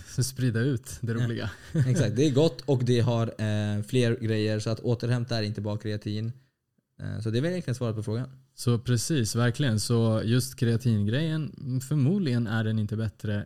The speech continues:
Speaker 1: än någon annan kreatin om det nu är så att de andra har rent kreatin.
Speaker 2: Ja, då
Speaker 1: Men
Speaker 2: är det
Speaker 1: det är
Speaker 2: absolut
Speaker 1: många
Speaker 2: inte.
Speaker 1: om och men alltså. Det är många om och men.
Speaker 2: Ja, men det blir lite så här att du är ute efter en enda grej av en hel produkt. Alltså
Speaker 1: Ja.
Speaker 2: hela produkten vi har tagit fram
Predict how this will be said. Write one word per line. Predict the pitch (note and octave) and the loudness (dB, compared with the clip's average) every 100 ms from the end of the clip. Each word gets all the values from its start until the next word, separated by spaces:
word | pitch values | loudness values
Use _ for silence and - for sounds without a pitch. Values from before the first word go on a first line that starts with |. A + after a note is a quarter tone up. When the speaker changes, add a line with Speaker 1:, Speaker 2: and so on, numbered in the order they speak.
| - | -4
Speaker 1:
än | G#2+ G#2 | -4 -2
någon | G2 G#2+ G2+ | -2 -2 0
annan | G2+ G2+ G2+ | 0 0 0
kreatin | G2+ G2 G#2+ G2+ G2+ | -2 -2 0 -2 -2
om | G#2 G2+ G2 | -4 -2 -2
det | G2 | -2
nu | G2 G2 | 0 -2
är | F#2 G2+ | -2 -4
så | F#2+ G#2 F#2+ | -4 -6 -6
att | - | -6
de | G2 F#2+ | -6 -4
andra | G2 G2 | -4 -4
har | G2 A#2+ G#2 | -4 -4 -4
rent | G2 A#2 | -6 -10
kreatin. | - - - - | -14 -14 -12 -8
Speaker 2:
Ja, | - C3 | -6 0
då | A#2+ | 2
Speaker 1:
Men | C#3 | 4
Speaker 2:
är | |
det | D3+ | 4
Speaker 1:
det | |
är | F3 | 4
Speaker 2:
absolut | E3 E3 F3 | 2 4 4
Speaker 1:
många | F#3+ F3+ F#3+ | 4 2 2
Speaker 2:
inte. | E3 | 2
Speaker 1:
om | F3 E3+ | 0 2
och | E3+ | 2
men | G3 A#2+ G#2 | 0 -2 -4
alltså. | A#2+ A2 | -6 -4
Det | A#2+ | -2
är | |
många | C3+ C3+ C3 | 0 0 2
om | C3 | 4
och | C3+ | 4
men. | C3+ C3+ | 2 2
Speaker 2:
Ja, | D3 | 6
men | D3 | 6
det | D3+ | 6
blir | D3+ E3+ | 10 10
lite | D#3+ C#3 C3 | 10 6 4
så | B2+ | 2
här | A#2+ A#2 | 2 4
att | A#2 A#2+ | 0 2
du | A#2 B2 | 4 4
är | B2 | 6
ute | B2+ - - | 4 2 -2
efter | A2 - A#2 - | -2 -2 -4 0
en | A#2+ A#2+ - | 0 0 0
enda | A#2 A2 A2+ | 0 2 0
grej | A2 C3 C3+ B2+ B2 - | 4 4 6 4 2 0
av | G#2 G#2 G#2 G2+ G#2+ | 0 0 0 -2 -2
en | G#2+ | 0
hel | A2 G#2 | 0 -2
produkt. | G#2 A#2 A#2 - - | 0 0 0 -4 -4
Alltså | G#2 | 0
Speaker 1:
Ja. | A2 | 4
Speaker 2:
hela | B2+ B2 | 4 4
produkten | B2 B2+ A#2 D3 - G2+ G2+ | 2 2 2 0 -2 -6 -4
vi | G2+ | -2
har | G#2 | -4
tagit | G2+ G2+ G2+ | -2 -4 -4
fram | - A2 F2 A2 | -4 -4 -2 -4